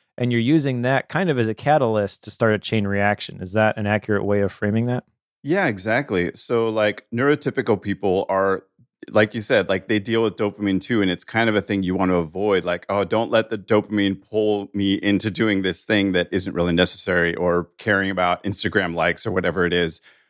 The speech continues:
Speaker 2: Um, but when you have, like, a deficiency, your brain is desperate. It's not like your brain is sitting there saying, "Hey, I'd really like some dopamine. That looks really attractive." It's, your brain is like, "I'm dr-, I'm drowning here. Like,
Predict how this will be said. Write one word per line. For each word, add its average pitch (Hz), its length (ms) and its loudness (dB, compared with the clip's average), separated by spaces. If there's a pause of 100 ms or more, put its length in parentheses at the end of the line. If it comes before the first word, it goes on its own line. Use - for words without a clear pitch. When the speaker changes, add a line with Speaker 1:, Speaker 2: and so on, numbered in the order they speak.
(200)
Speaker 2:
Um, 104 260 0
but 107 220 0
when 127 220 0
you 131 80 0
have, 113 440 -2
like, 92 180 -2
a 90 40 -10
deficiency, 104 920 0
your 104 140 2
brain 113 500 0
is 92 340 -6 (360)
desperate. - 340 0
It's 110 160 -4
not 147 180 -2
like - 200 -4
your 120 80 0
brain 110 360 0
is 101 120 -4
sitting 107 220 2
there 92 140 0
saying, 92 300 -2
"Hey, 175 200 0
I'd 113 160 2
really 117 160 -2
like 110 180 2
some 107 160 -10
dopamine. 95 420 0
That 98 140 2
looks - 240 -2
really 92 320 2
attractive." 104 640 0 (340)
It's, 110 280 2
your 117 100 -4
brain 120 260 0
is 107 140 -4
like, 101 280 0 (120)
"I'm 120 240 0
dr-, 110 180 -10
I'm 117 140 2
drowning 107 480 0
here. 87 240 -2
Like, 80 240 -2